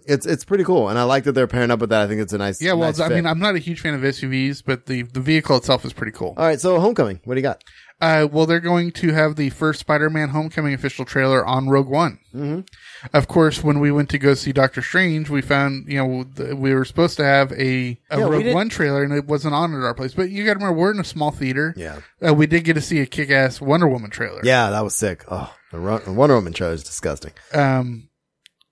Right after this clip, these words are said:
Speaker 2: oh, but no, the Rogue One trailer was on, uh,
Speaker 1: It was on the
Speaker 2: the
Speaker 1: three D.
Speaker 2: three D.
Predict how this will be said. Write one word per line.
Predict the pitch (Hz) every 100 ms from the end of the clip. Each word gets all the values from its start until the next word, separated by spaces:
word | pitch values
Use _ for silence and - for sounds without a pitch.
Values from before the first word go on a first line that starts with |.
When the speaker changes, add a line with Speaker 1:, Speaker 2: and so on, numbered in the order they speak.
| _
Speaker 2:
oh, | 175 190
but | 170 175
no, | 196 196
the | 165
Rogue | 175 180
One | 180 175
trailer | 175 175 170
was | 165 160
on, | 151 160 160 156
uh, | 156 151 147 - -
Speaker 1:
It |
was | 131 131
on | 139
the | 147
Speaker 2:
the |
Speaker 1:
three | - 165
D. | 127
Speaker 2:
three |
D. | 180